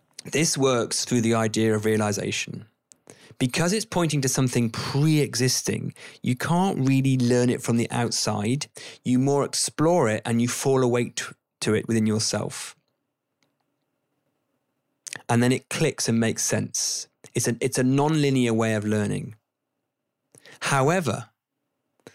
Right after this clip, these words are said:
the slight downside for, for a lot of us who have been conditioned and normalized to think using our personal conceptual minds is that we find it,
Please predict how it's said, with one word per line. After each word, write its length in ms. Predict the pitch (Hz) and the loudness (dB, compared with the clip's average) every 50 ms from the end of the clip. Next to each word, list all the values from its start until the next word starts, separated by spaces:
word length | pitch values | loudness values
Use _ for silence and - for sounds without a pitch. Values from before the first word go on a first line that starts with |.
| _ _ _ _ - - - _ | _ _ _ _ -20 -20 -8 _
the 80 | - 127 | -4 -2
slight 420 | - - 160 175 202 214 180 - | -2 0 0 0 0 0 -2 -2
downside 640 | - 147 151 151 151 143 127 - - 120 117 113 113 | -2 0 0 0 0 0 0 0 0 0 0 -2 -2
for, 300 | - - 120 120 113 - - | -2 0 0 2 2 0 -2
for 160 | - - 120 | -2 0 0
a 60 | 113 | 2
lot 160 | 117 147 180 | 2 2 2
of 100 | 190 135 | 2 0
us 220 | 107 104 104 - - | 0 -2 -2 -2 0
who 100 | - 110 | 0 0
have 140 | 107 104 - | 0 0 0
been 300 | - 110 107 107 104 104 - - - - - _ | 0 2 2 2 0 -2 -4 -10 -18 -20 -18 _
conditioned 800 | - - 113 107 120 135 131 - - 113 113 110 107 104 101 - - - | -4 -2 0 0 0 0 0 0 0 0 0 2 0 0 -2 -4 -6 -4
and 440 | 117 110 107 107 107 104 104 104 - | -2 0 0 2 0 0 -2 -4 -2
normalized 600 | - 117 123 143 139 131 113 113 110 107 107 104 - | 0 0 2 2 2 2 0 0 0 0 -2 -2 -4
to 40 | |
think 360 | 110 - - 117 113 87 - 107 | -6 -4 -2 -2 -2 -2 0 0
using 380 | 110 110 107 107 107 104 101 | 0 2 2 2 2 0 0
our 300 | 80 101 110 104 104 101 - - - - - _ _ _ | 0 0 0 0 -2 -2 -6 -10 -18 -20 -20 _ _ _
personal 400 | - 113 120 117 - - 117 110 | 0 0 0 0 0 -2 -2 -4
conceptual 540 | 110 - 107 95 - 110 - - - - 104 | -2 -2 -2 -2 -2 -2 -4 -4 -2 0 0
minds 560 | 110 123 135 113 110 104 101 101 101 101 - - - - - - _ | 2 2 2 0 0 -2 -2 -4 -4 -6 -6 -8 -12 -16 -18 -6 _
is 340 | - 127 123 117 - - - - _ _ - | 0 0 2 0 0 -4 -6 -8 _ _ -4
that 380 | 117 123 123 113 - - - - - _ - | 0 0 0 0 -2 -4 -8 -10 -14 _ -4
we 100 | 123 123 | -2 -2
find 400 | 120 - - 147 160 180 185 156 | -2 -2 -2 -2 0 0 0 0
it, 280 | 127 - - _ - | -2 -2 -4 _ -10